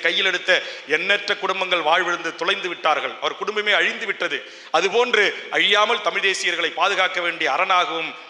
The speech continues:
கடமை உணர்வு உள்ளவர்களாகவும் தமிழ் தேசிய பேரியக்கம் ஒரு காப்பரனாக இருந்து காப்பாற்றும் என்கிற நம்பிக்கையோடு தொடர்ந்து நீங்கள் முன்னெடுக்கிற அத்தனை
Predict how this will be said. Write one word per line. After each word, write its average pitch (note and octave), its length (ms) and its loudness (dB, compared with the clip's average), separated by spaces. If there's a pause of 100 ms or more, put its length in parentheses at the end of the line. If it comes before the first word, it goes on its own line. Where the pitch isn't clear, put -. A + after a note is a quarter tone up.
(100)
கடமை G#3 320 2
உணர்வு F#3+ 240 -2
உள்ளவர்களாகவும் E3 760 0 (240)
தமிழ் F#3+ 240 0
தேசிய G3+ 240 0 (100)
பேரியக்கம் E3+ 460 0
ஒரு B2+ 80 -6 (100)
காப்பரனாக F#3 560 2 (160)
இருந்து E3+ 320 0 (380)
காப்பாற்றும் G3 500 2
என்கிற E3 180 2 (120)
நம்பிக்கையோடு F#3 580 0 (380)
தொடர்ந்து G#3 420 0
நீங்கள் D#3+ 240 0
முன்னெடுக்கிற F#3 500 0
அத்தனை A3 320 0